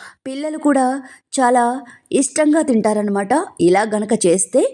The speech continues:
ఇంకా ఎవరైనా మన ఛానల్ ఫస్ట్ టైమ్ చూసినట్లయితే గనక తప్పకుండా సబ్స్క్రైబ్ చేసుకోండి. ఇంకేమాత్రం ఆలస్యం చేయకుండా రెసిపీలోకి వెళ్ళిపోదాం. ముందుగా మనము గుత్తు వంకాయకి కావాల్సిన ఐటమ్స్ అన్నీ తీసుకుందాము. రెండు ఉల్లిపాయలు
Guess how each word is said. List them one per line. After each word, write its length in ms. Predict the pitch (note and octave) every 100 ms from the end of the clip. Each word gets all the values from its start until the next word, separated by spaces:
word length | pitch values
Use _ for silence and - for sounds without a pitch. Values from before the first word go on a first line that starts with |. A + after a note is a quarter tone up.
| - - _ A#3+
ఇంకా 160 | F4 F4
ఎవరైనా 340 | D#4+ D#4+ D#4 D#4 D#4 G4+ -
మన 160 | A3 A3
ఛానల్ 280 | A#3+ A#3+ B3 A#3
ఫస్ట్ 220 | A3+ -
టైమ్ 160 | A#3+ B3 B3
చూసినట్లయితే 580 | A3+ A#3+ A#3+ A#3 A3+ A#3
గనక 180 | B3 B3+ C4 C4+ - - -
తప్పకుండా 340 | A#3 C#4+ D#4 D#4
సబ్స్క్రైబ్ 420 | C4+ - D4 C#4 -
చేసుకోండి. 480 | C#4+ - C#4 C#4 - - - _ A3+
ఇంకేమాత్రం 580 | A3+ D4 F4+ F4 D#4+ D4
ఆలస్యం 320 | C#4 C4+ C#4+ C4
చేయకుండా 340 | C#4 C4+ C4 C#4 C4 C4 - - A3+
రెసిపీలోకి 440 | A3 - D3+ C#3 D3
వెళ్ళిపోదాం. 360 | D3+ D#3+ E3 - _ _ _ A3
ముందుగా 260 | C4+ E4+ F#4 D#4
మనము 260 | C#4 C4+ C4 D#4 - _ -
గుత్తు 200 | C4 D4
వంకాయకి 340 | D4 C#4+ C#4 C4+
కావాల్సిన 340 | A#3+ G#3+ G#3+ G#3 F3+
ఐటమ్స్ 260 | G#3+ G#3 F#3+
అన్నీ 140 | G3+ F#3+
తీసుకుందాము. 560 | F3 - F#3+ F#3+ G3+ G#4 - - - G#3+
రెండు 160 | A#3+ C4+
ఉల్లిపాయలు 420 | C4 C4+ D4+ C#4